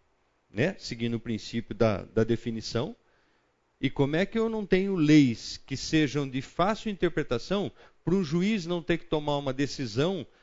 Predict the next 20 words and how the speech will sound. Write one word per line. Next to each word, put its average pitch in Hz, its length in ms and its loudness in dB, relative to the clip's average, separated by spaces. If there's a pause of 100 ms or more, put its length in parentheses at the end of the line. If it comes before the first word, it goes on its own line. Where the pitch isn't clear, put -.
(140)
baseada, 139 500 2
inclusive, 160 800 -2 (520)
na 120 140 2
cosmovisão 123 800 0
dele, 135 640 4
na, 107 400 -2
na, 107 380 -2
né, 110 200 -6 (540)
na 113 220 -2
compreensão 135 720 -2
dele 131 240 2
do 127 140 0
mundo?" 131 600 0
Na... 120 140 -2 (920)
Como 185 160 -4
é - 20 2
que - 80 -6
você 214 80 -2
faz 175 240 -2
isso? - 260 -12